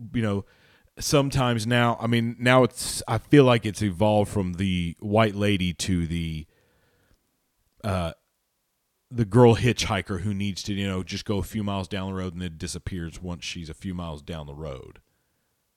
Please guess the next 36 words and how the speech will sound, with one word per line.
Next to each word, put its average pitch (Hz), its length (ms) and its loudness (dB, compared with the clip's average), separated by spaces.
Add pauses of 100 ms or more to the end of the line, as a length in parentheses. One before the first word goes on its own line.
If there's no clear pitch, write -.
(1120)
You 92 120 -10
know, 85 320 -10 (600)
uh, 101 160 -8 (100)
uh, 107 80 -12 (200)
that 120 300 0
legend's 101 380 0
kind 107 220 0
of 90 180 2
widespread 92 760 2
right 76 240 -6
now. 67 400 -6
I'm - 720 -20
trying 78 200 -2
to 67 60 -8
get - 140 -18
this - 240 -18
mic 78 260 -12 (140)
to 69 220 -12 (380)
<laughs> - 420 -6
get 85 240 0
there. 67 220 -2 (720)
But 117 300 10
that, 139 260 8
that's 156 260 8
what 131 160 8
I 110 80 8
feel 113 180 4
like 98 180 2
it 98 80 0
is. 80 180 0
I 90 80 -2
feel 113 160 4
like 101 160 2
it's - 160 -8
that 104 240 2
legend, 101 400 -2